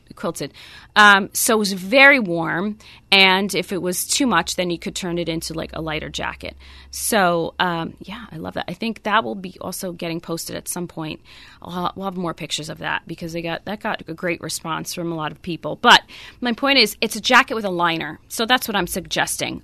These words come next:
um, that you, is a must-have. There's so many options now for spring jackets, especially trench coats,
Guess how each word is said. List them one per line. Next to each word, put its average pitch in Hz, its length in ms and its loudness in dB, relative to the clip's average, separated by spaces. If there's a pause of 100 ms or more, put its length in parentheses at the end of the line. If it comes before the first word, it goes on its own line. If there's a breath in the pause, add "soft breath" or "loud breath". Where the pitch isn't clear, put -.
um, 160 400 -4
that 175 220 0
you, 202 200 -6
is 190 160 -2
a 190 60 2
must-have. 156 580 -2 (220 loud breath)
There's 254 160 -2
so - 180 2
many 330 240 2
options 180 480 2
now 185 200 4
for 190 140 -8
spring 185 440 -4
jackets, 175 500 0
especially - 460 -6
trench 175 340 -6
coats, 196 380 -6